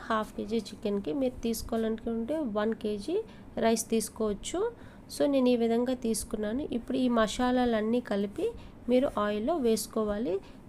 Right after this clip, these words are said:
దీనితో పాటు బిర్యానీ ఆకు, నెక్స్ట్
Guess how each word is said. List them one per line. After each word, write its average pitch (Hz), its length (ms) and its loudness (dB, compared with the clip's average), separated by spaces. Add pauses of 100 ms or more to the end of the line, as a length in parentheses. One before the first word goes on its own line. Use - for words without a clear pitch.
(120)
దీనితో 277 360 4 (120)
పాటు 202 260 0 (800)
బిర్యానీ 254 440 4 (140)
ఆకు, 208 280 -2 (880)
నెక్స్ట్ 226 280 2